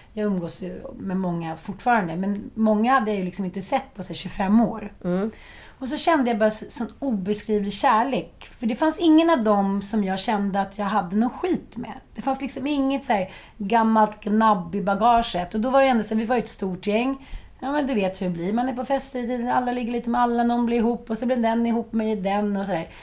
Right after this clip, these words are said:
Speaker 1: Men ändå så kändes det när jag tittade på alla som att jag så här slungades tillbaka till gymnasiet och att,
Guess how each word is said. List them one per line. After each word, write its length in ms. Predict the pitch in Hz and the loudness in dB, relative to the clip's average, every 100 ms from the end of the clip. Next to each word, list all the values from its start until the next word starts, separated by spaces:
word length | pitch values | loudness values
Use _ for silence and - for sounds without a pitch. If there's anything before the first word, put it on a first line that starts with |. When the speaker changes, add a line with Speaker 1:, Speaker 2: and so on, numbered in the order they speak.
| - - | -20 -4
Speaker 1:
Men 140 | 254 | 0
ändå 400 | 262 277 262 302 | 2 4 2 0
så 120 | - | -4
kändes 360 | - 294 240 214 | 0 2 2 0
det 60 | 214 | 0
när 60 | |
jag 80 | 208 | 0
tittade 320 | 226 - 247 | -2 -2 -2
på 120 | 269 | 4
alla 420 | 262 202 180 175 175 - | 4 6 4 2 -2 -8
som 220 | - 220 | -6 -4
att 80 | 214 | -4
jag 80 | 220 | -4
så 60 | |
här 40 | 220 | -6
slungades 580 | - 254 254 262 254 262 | -6 -2 0 0 -2 -2
tillbaka 340 | 208 196 185 - | 0 0 -2 -2
till 120 | 214 | 2
gymnasiet 680 | 240 262 254 220 196 - - - - | 6 6 4 0 -4 -6 -18 -20 -2
och 360 | 240 240 - - | 0 0 -6 -2
att, 360 | 226 - - | -2 -4 -18